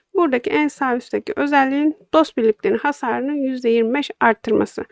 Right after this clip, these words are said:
Yani seferberlikte katılan kişinin her kişinin dost birliği olarak görüyor ve hasarını yüzde yirmi beş arttırıyor. Yani dört tane bu bonus aktifleştiğinde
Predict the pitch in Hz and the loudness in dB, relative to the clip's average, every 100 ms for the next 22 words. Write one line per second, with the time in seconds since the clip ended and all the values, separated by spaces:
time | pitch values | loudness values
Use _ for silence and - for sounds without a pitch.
0 | - - - _ 320 320 285 - 311 339 | -20 -20 -20 _ -2 0 0 -2 2 4
1 | 311 294 277 - 226 - 285 - 240 240 | 4 2 -2 -2 -2 -2 -4 0 -2 -2
2 | - 233 226 - - - 320 330 - 240 | -4 -4 -4 -6 -18 -2 0 2 -2 -6
3 | 240 269 311 285 294 277 _ 226 208 214 | -2 0 0 0 0 -2 _ -2 2 2
4 | 214 214 208 - 277 302 302 294 294 - | 2 2 2 -2 -2 2 2 2 0 2
5 | 254 233 262 277 254 240 220 226 285 - | 2 4 4 2 2 2 2 0 -2 -6
6 | - 226 214 - 220 214 - - - - | 2 2 2 -4 -4 -4 -6 -20 -20 -20
7 | _ - 330 294 254 349 339 277 240 240 | _ 2 4 4 6 4 4 4 4 4
8 | 277 277 247 226 - 226 - - 226 226 | 2 4 4 4 0 -4 -4 -6 0 0
9 | - 226 233 277 | 0 0 0 -2